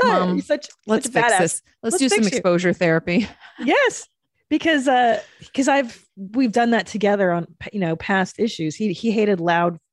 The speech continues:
Speaker 2: self-flushing toilets, and we faced that fear together when he was three. Anyway, so I'm walking down the stairs for the first time,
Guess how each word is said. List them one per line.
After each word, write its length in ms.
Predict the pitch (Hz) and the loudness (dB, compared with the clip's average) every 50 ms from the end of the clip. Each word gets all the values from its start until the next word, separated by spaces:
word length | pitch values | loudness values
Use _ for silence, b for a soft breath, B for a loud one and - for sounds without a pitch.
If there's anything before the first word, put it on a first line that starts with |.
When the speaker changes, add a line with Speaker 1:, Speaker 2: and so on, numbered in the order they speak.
| _ _ | _ _
Speaker 2:
self-flushing 680 | - - 190 175 170 - - 160 151 147 - 156 151 - | -10 -6 -4 -4 -4 -4 -6 -6 -6 -4 -6 -8 -10 -8
toilets, 420 | - 165 147 139 131 139 - - | -6 -6 -6 -4 -6 -8 -12 -12
and 80 | 143 143 | -12 -12
we 60 | 143 | -14
faced 300 | 135 - 156 151 143 - | -12 -10 -10 -10 -8 -8
that 200 | 147 139 135 - | -10 -10 -10 -10
fear 140 | - 143 139 | -12 -14 -12
together 280 | - - - - - - | -12 -12 -12 -12 -10 -10
when 80 | - 147 | -10 -10
he 100 | 139 143 | -10 -10
was 160 | 147 139 127 - | -10 -12 -14 -16
three. 280 | - 156 156 156 143 - - | -14 -12 -12 -12 -10 -8 -4
Anyway, 300 | 202 208 170 147 135 - b b b b b b b b b b b b b _ _ | -4 -2 -2 -2 -6 -8 b b b b b b b b b b b b b _ _
so 120 | - 233 | -2 0
I'm 200 | 233 240 240 226 | 0 2 2 2
walking 360 | 226 240 285 294 - 311 262 233 | 2 2 0 0 0 0 2 2
down 180 | 233 233 233 | 2 2 2
the 60 | 226 | 0
stairs 220 | - - 220 220 - | 0 -2 -2 -4 -4
for 80 | 208 | -4
the 80 | 190 196 | -6 -6
first 300 | - - 226 233 226 - | -2 -2 -2 -2 -2 -4
time, 540 | - - 240 247 226 190 170 170 190 196 | -8 -6 -6 -4 -4 -4 -4 -4 -6 -8